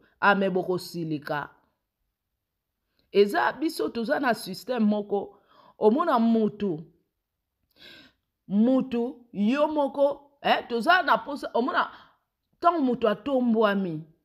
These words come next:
ayeba niti? Tango aoyebana,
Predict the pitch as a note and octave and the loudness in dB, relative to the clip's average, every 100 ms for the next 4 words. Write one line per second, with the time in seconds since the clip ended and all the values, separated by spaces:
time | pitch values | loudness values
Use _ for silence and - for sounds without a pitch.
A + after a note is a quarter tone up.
0 | _ _ _ _ _ - C4 F4+ G#4+ F#4+ | _ _ _ _ _ 2 2 4 2 4
1 | E4 C4+ G3+ - _ _ _ _ _ - | 2 2 -4 -10 _ _ _ _ _ -20
2 | - F4 E4 A#3+ A3 B3+ G3+ E3 D#3+ F#3 | -4 -2 0 2 2 0 -2 -4 -6 -10